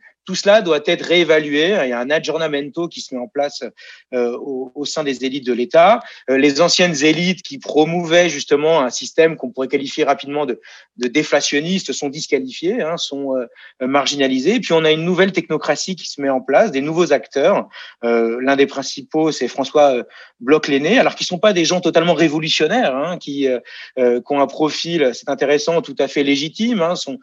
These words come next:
euh, François Bloch-Léné est fils de banquier, il fait Sciences Po, il a tous les bons diplômes, mais néanmoins, il va être, euh, euh, idéal typique de ce nouveau sens commun,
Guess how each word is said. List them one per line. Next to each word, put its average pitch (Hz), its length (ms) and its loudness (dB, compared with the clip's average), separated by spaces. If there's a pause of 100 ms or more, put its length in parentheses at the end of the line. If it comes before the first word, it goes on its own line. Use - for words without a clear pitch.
(480)
euh, 123 100 -4
François 151 340 -2
Bloch-Léné 151 360 2
est - 20 2
fils 135 180 -6
de 135 80 2
banquier, 151 560 2
il 202 140 -4
fait 135 140 -4
Sciences 127 280 -4
Po, 180 460 2
il 139 180 0
a 139 320 4 (320)
tous 175 120 -6
les 165 120 4
bons 151 180 -2
diplômes, 160 580 0
mais 160 180 0
néanmoins, 170 540 4 (260)
il 147 140 -2
va 156 180 6
être, 185 340 2
euh, 143 500 0 (120)
euh, 135 260 -4
idéal 180 400 2
typique 185 460 -8
de 147 80 -6
ce 156 140 -6
nouveau 185 320 -4
sens - 320 -4
commun, 143 320 -2